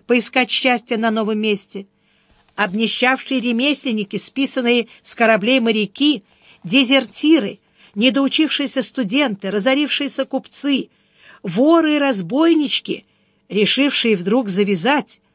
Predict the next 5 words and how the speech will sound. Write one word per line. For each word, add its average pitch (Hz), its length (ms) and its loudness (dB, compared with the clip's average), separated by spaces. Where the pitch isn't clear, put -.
откровенные 208 720 0
авантюристы 220 840 0
с - 60 -14
чертежами 262 720 0
местности, 247 800 -2